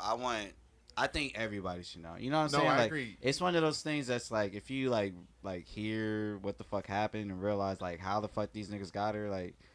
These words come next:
Speaker 1: it's fucking nuts, bro. Shorty is, um, Shorty's playing video games with her nephew or whatever. And, um, of course, like I said, you know, uh, her neighbor does a wellness check. Uh, the cops are approaching her,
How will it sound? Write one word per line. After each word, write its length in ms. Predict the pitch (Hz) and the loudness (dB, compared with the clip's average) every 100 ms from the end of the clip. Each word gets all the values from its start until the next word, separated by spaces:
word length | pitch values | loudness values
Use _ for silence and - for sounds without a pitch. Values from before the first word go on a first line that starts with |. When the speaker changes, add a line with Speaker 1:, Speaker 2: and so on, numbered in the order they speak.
| _ _ | _ _
Speaker 1:
it's 160 | 113 - | -4 0
fucking 340 | 123 110 92 | 0 -2 -4
nuts, 240 | 92 90 - | -8 -10 -10
bro. 260 | 85 87 87 - - - - - - | -8 -8 -10 -20 -20 -20 -20 -20 -8
Shorty 560 | - - 117 139 151 147 | 0 2 4 4 4 2
is, 160 | 127 | 2
um, 640 | 120 113 104 98 92 90 92 - _ _ - - _ _ - - - | 0 0 0 0 -4 -14 -18 -20 _ _ -20 -20 _ _ -20 -20 -6
Shorty's 360 | - 131 135 131 | 2 6 6 6
playing 260 | - 123 104 | 6 4 2
video 220 | 107 110 | 2 2
games 240 | 101 95 | 0 -2
with 80 | 92 | -4
her 60 | 87 | -4
nephew 420 | 98 113 98 95 | -2 -2 -2 -2
or 40 | 90 | -2
whatever. 400 | 90 90 90 90 - _ - - - - 95 | -2 -4 -6 -10 -14 _ -20 -20 -20 -12 -4
And, 320 | 101 101 98 | -2 -2 0
um, 600 | 98 98 95 92 90 92 | 0 0 0 -2 -6 -6
of 80 | - | 6
course, 240 | 120 107 | 8 8
like 120 | 98 | 2
I 40 | 101 | -2
said, 300 | - 87 87 | -2 -4 -4
you 100 | 95 | -6
know, 340 | 92 87 85 85 | -4 -4 -4 -4
uh, 340 | 87 85 80 80 | -2 -2 -2 -4
her 60 | |
neighbor 280 | 92 107 101 | 0 2 2
does 180 | 95 90 | 0 -2
a 60 | 87 | -4
wellness 340 | 87 82 - | -6 -8 -12
check. 200 | - - - - - - - - - - 87 | -10 -12 -14 -20 -20 -20 -20 -20 -20 -8 -2
Uh, 760 | 95 95 95 92 90 87 90 - - | 0 2 2 2 0 -2 -4 -8 -10
the 80 | - | -2
cops 420 | 117 120 113 - | 4 4 4 2
are 100 | 101 | 0
approaching 480 | - 104 101 - 92 | 4 4 2 -4 -12
her, 240 | 90 87 | -12 -14